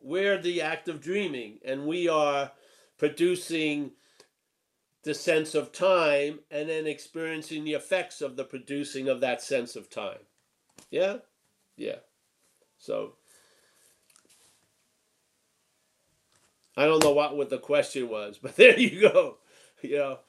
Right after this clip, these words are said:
I lost it in time. But I feel, obviously, just from the example of you're doing something you don't like and it seems to be taking forever, and then you're doing something you love and it goes really fast, that should be a pretty good indication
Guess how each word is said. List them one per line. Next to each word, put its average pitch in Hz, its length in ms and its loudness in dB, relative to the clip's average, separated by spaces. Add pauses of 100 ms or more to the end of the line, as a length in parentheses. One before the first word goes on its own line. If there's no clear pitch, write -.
(320)
I 139 140 0
lost 170 420 0
it 156 140 -12
in 143 160 -8
time. 120 460 -12 (380)
But 165 240 -6
I 180 220 -2
feel, 180 720 -2
obviously, 175 800 -2
just 208 300 -4
from 190 200 -2
the 165 140 -4
example 156 720 -6
of 131 340 -4 (960)
you're 147 160 -4
doing 175 320 0
something 156 440 -4
you 147 160 -2
don't 147 260 2
like 147 400 0
and 139 120 -6
it 131 120 -8
seems 151 360 -8
to 139 60 -16
be 135 120 -8
taking 143 420 0
forever, 131 560 2
and 120 140 -2
then 131 140 0
you're 135 120 -4
doing 139 300 -4
something 139 400 -4
you 120 120 -4
love 143 340 4
and 117 100 -6
it 120 100 -8
goes 135 260 -2
really 131 260 -2
fast, 139 440 0
that 175 220 -6
should 175 220 -4
be 156 160 -2
a 135 60 0
pretty 151 380 -6
good 139 320 -2
indication 135 920 -2